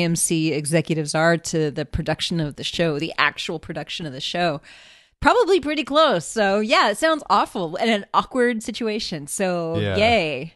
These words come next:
Speaker 2: <laughs> I mean, I, I wouldn't, I, I don't know. I hope n-, not. But what if Kirkman left the show? That'd be weird.
Speaker 1: He has two shows on A M C. He has Fear and The Walking Dead.
Speaker 2: Yeah.
Speaker 1: Damn.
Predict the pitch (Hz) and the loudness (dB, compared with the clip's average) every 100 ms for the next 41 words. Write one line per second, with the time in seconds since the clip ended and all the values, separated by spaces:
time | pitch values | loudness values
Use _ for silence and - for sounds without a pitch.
0 | _ - - - - - 180 - - - | _ -2 0 0 -6 0 0 0 -6 -8
1 | - 139 151 135 143 - - - - - | 2 4 6 6 4 0 -12 0 2 2
2 | 135 131 165 151 117 101 104 - 113 127 | 2 4 4 6 4 2 -2 2 2 4
3 | 113 101 92 92 107 - 101 - 117 104 | 4 4 2 4 2 0 -8 -8 -2 0
4 | 90 92 107 101 92 - - 98 101 104 | 2 0 0 0 0 -2 -2 2 4 2
5 | - - 107 - 98 87 90 117 - - | 0 -2 -2 2 0 2 2 2 0 -8
6 | 87 - 87 85 - 92 80 80 82 95 | -6 -4 -2 0 -2 0 -2 0 0 -2
7 | - - - - 294 302 - - - - | -6 -14 -18 -10 0 0 0 -6 -4 2
8 | 302 302 294 254 - 240 262 415 262 190 | 2 4 2 0 2 2 4 2 4 2
9 | 180 175 170 151 - 151 151 180 - - | 2 0 -2 -4 -4 -4 -2 -4 -6 -6
10 | 208 208 220 226 180 196 240 202 175 - | 0 4 4 4 0 0 2 2 0 -2
11 | - - - 160 165 160 156 147 139 147 | -8 -12 -12 -2 2 2 0 -4 -4 -6
12 | 156 - 196 196 85 90 - - - - | -6 2 4 6 4 4 2 0 -6 -12
13 | - - - - 156 202 196 170 135 139 | -12 -16 -16 -8 -4 -4 -4 -4 -6 -8